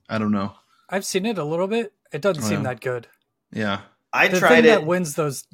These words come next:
Speaker 2: games for that is the Onslaught, um, Tribunal, uh, Iron
Speaker 1: Yeah.
Speaker 2: Man.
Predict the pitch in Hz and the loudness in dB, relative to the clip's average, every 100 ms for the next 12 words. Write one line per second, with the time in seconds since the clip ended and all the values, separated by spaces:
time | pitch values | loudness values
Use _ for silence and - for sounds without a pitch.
0 | - 170 160 160 160 147 135 - 143 131 | -20 -18 -14 -4 -2 -2 -4 -6 -2 0
1 | 131 123 117 139 131 131 - 131 123 147 | -2 -4 -8 -6 -4 -6 -4 -4 -4 -8
2 | 127 123 123 127 131 - _ _ _ - | -8 -8 -10 -12 -18 -20 _ _ _ -10
3 | - 131 139 139 139 131 135 131 127 139 | -6 -4 -4 -2 -2 -4 -4 -6 -4 2
4 | 196 107 92 101 | 2 2 -4 -8